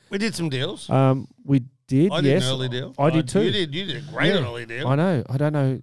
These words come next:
Speaker 2: Thanks to those guys, I can't remember who
Speaker 1: They
Speaker 2: they
Speaker 1: were
Speaker 2: were.
Speaker 1: right next to the
Speaker 2: They were
Speaker 1: Lucky
Speaker 2: our,
Speaker 1: Cat pawn
Speaker 2: our
Speaker 1: shop.
Speaker 2: neighbours, yeah.
Speaker 1: Mm.
Speaker 2: They were our neighbours.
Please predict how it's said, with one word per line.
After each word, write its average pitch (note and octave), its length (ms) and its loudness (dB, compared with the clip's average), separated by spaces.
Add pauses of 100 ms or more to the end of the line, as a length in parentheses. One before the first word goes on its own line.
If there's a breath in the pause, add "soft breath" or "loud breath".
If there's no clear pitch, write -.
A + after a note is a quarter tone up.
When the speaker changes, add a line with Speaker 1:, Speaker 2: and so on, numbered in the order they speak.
(260)
Speaker 2:
Thanks D3 240 -4
to C#3 60 -4
those A#2+ 200 0
guys, B2+ 360 0
I - 40 -8
can't C3 280 -10
remember B2+ 200 -2
who B2+ 100 4
Speaker 1:
They - 60 4
Speaker 2:
they D#3+ 180 4
Speaker 1:
were C3+ 120 4
Speaker 2:
were. E3+ 60 0
Speaker 1:
right F3+ 200 2
next D#3+ 200 -4
to C3+ 80 -14
the D3 120 0
Speaker 2:
They D#3 120 4
were D3+ 60 6
Speaker 1:
Lucky C#3+ 160 6
Speaker 2:
our, D3+ 60 2
Speaker 1:
Cat B2+ 80 -8
pawn C#3 100 0
Speaker 2:
our C3+ 80 2
Speaker 1:
shop. C#3+ 120 2
Speaker 2:
neighbours, A#2+ 300 2
yeah. C3 400 -2
Speaker 1:
Mm. C3 220 -4
Speaker 2:
They C3 60 -4
were C3 80 0
our C3 80 0
neighbours. C#3 440 -2